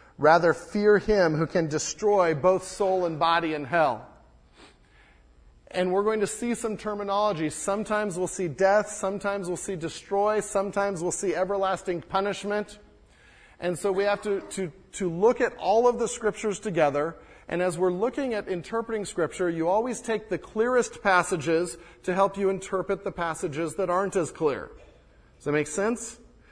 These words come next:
So you, you take the, the ones that specifically say th-, something and help you interpret those that aren't clear. For instance, here the word destroy,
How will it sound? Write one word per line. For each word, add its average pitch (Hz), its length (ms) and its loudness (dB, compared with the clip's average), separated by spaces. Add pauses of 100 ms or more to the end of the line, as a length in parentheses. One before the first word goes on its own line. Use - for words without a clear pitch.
(120)
So - 120 -8
you, 165 180 -2
you 170 140 -2
take 208 360 -4
the, 175 160 4
the 151 180 -2
ones 175 360 -2
that 165 120 0
specifically 196 640 -2
say 160 180 -4
th-, 156 240 -12
something 156 440 -8
and 160 100 -10
help 156 220 -6
you 180 100 -8
interpret 156 400 -10
those 135 200 -4
that 147 100 -6
aren't 147 180 -10
clear. 151 360 -6 (300)
For - 180 -6
instance, 190 360 -6
here 220 320 0
the 180 100 2
word 170 300 -2
destroy, 175 720 0